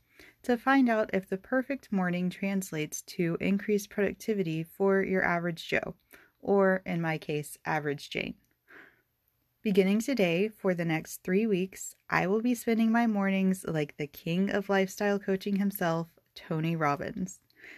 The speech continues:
According to a twenty seventeen Business Insider article and video,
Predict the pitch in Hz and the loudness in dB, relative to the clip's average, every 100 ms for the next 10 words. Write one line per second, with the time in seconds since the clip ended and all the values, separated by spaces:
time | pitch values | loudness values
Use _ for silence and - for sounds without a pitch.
0 | - _ - 190 220 233 269 262 - 180 | -20 _ -4 0 4 4 6 4 2 0
1 | 165 - 185 196 208 196 202 202 196 190 | -2 -2 -2 0 -2 -2 -2 -2 0 0
2 | 196 - 180 170 185 185 - 165 190 180 | -2 -4 -6 -2 -4 -2 -2 -2 0 2
3 | 190 190 196 202 220 220 220 202 165 151 | 2 4 2 2 0 0 -2 -2 0 0
4 | 160 185 | 0 -2